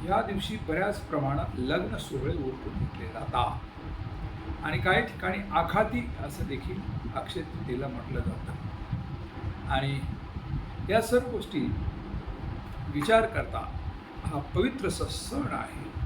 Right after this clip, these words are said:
आणि या सणाच्या दिवशी जर एखादं चांगलं काम केलं तर ते यशस्वी होतं असं देखील म्हटलं जातं.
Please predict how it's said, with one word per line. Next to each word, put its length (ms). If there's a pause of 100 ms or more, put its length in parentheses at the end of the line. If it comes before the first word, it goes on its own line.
(600)
आणि 240
या 180
सणाच्या 540
दिवशी 340 (580)
जर 100
एखादं 360
चांगलं 340
काम 260
केलं 300 (1080)
तर 80 (120)
ते 100
यशस्वी 460
होतं 280 (260)
असं 180
देखील 420
म्हटलं 420
जातं. 260